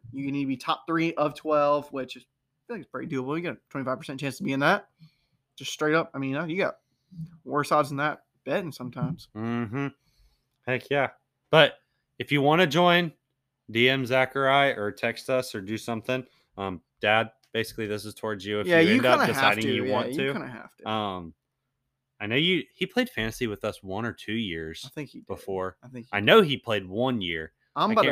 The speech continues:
Speaker 2: remember if
Speaker 1: trade
Speaker 2: it
Speaker 1: in
Speaker 2: was
Speaker 1: Blake
Speaker 2: two.
Speaker 1: Griffin for everything.
Speaker 2: <laughs> Blake Griffin, Jeremy Grant, and Doug McDermott. Those are the guys you gotta draft if you want
Speaker 1: <laughs>
Speaker 2: something good out of my dad.
Speaker 1: <laughs>
Speaker 2: All right.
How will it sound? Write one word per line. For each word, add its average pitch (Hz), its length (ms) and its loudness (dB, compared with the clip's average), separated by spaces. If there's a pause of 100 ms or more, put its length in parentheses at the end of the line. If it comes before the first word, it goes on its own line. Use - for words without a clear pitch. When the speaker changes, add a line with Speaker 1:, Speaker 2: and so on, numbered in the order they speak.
Speaker 2:
remember 117 40 -2
if 107 40 -4
Speaker 1:
trade 143 180 0
Speaker 2:
it - 20 2
Speaker 1:
in 131 80 0
Speaker 2:
was 120 60 -6
Speaker 1:
Blake 135 220 0
Speaker 2:
two. 113 60 -10
Speaker 1:
Griffin 127 280 -8
for 110 140 -14
everything. 117 500 -12 (400)
Speaker 2:
<laughs> - 400 -20
Blake 143 220 6
Griffin, 151 380 2
Jeremy 139 300 2
Grant, 131 280 0
and 127 80 -4
Doug 120 160 2
McDermott. 110 480 -4
Those 110 220 -4
are - 20 -4
the 117 80 -2
guys 117 240 2
you 110 80 -6
gotta 107 180 -2
draft 110 300 0
if - 140 -18
you 107 80 -2
want 120 160 -2
Speaker 1:
<laughs> - 20 -12
Speaker 2:
something 113 220 -4
good 107 160 -2
out 104 140 0
of 95 60 -8
my 98 100 -4
dad. 92 320 -4
Speaker 1:
<laughs> - 60 -8
Speaker 2:
All 220 40 0 (680)
right. 131 320 2